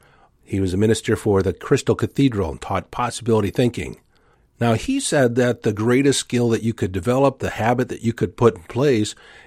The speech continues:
is the skill of overcoming inertia. Meaning that when we're at rest, when we're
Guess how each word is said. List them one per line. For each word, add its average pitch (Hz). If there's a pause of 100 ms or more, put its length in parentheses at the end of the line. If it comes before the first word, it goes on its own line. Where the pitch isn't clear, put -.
(200)
is 135
the 165
skill 156
of 117 (140)
overcoming 139 (120)
inertia. 113 (760)
Meaning 170
that 127
when 139
we're 220
at 175
rest, 110
when 117
we're 127